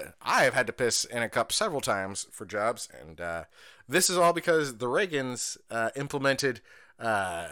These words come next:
urine screening for federal employees back in the eighties, and it basically just started a whole wave of jobs requiring urine screening.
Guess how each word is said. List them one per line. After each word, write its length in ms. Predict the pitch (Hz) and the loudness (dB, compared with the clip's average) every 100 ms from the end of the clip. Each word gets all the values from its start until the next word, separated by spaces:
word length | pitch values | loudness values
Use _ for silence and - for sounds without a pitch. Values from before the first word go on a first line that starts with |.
| 71 | -14
urine 380 | 104 135 151 139 | -2 4 6 6
screening 420 | - 135 139 131 | 2 2 2 0
for 240 | 113 - 113 | -2 0 0
federal 440 | - 170 151 143 | 6 6 8 6
employees 480 | 120 - 139 120 107 | 4 2 4 4 4
back 200 | 120 117 | 4 4
in 120 | 117 | 2
the 120 | 107 | -2
eighties, 360 | 117 117 110 104 | 0 0 0 -2
and 160 | 107 113 | -2 -2
it 80 | |
basically 320 | 120 120 110 107 | 0 -2 -2 -2
just 160 | 110 | 0
started 200 | 120 113 | 2 4
a 60 | 104 | 2
whole 260 | 135 131 | 4 2
wave 360 | 107 107 101 90 | 4 4 2 -2
of 160 | 98 87 | -8 -2
jobs 400 | 107 98 90 95 | 2 2 0 -8
requiring 600 | - 110 101 95 90 87 - - - | -6 -4 -2 -2 -6 -10 -16 -20 -12
urine 320 | 104 113 110 | -2 0 2
screening. 500 | 95 - 101 92 87 | 0 -2 -4 -6 -10